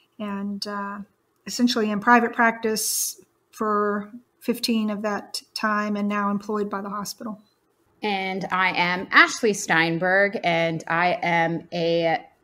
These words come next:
Speaker 2: also board certified in general and plastic surgery in Houston, Texas,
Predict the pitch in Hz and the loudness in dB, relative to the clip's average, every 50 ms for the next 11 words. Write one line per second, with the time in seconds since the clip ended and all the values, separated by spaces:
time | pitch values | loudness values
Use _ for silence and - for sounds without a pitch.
0 | _ _ 185 185 185 - - 196 175 156 175 170 175 175 170 175 - 180 180 165 | _ _ 6 6 6 6 2 0 0 0 0 0 0 0 0 0 0 0 2 2
1 | 170 170 170 165 151 - - 175 156 160 165 160 156 - 170 165 156 135 - 160 | 2 2 2 0 -2 0 0 0 0 0 0 -2 -2 -2 -2 -2 -2 -2 -2 -2
2 | 147 147 - - 175 - - - 165 160 156 147 - 165 160 160 156 - - 165 | -2 -4 -6 -8 -10 -10 -6 -4 -4 -4 -4 -4 -4 -2 -2 -2 -2 -2 -2 -2
3 | 160 151 156 156 - 190 175 - 185 175 175 - 160 160 - - 170 160 156 - | -2 -2 -4 -4 -6 -8 -6 -4 -6 -6 -4 -4 -4 -4 -2 -2 -2 -2 -2 -4
4 | - | -12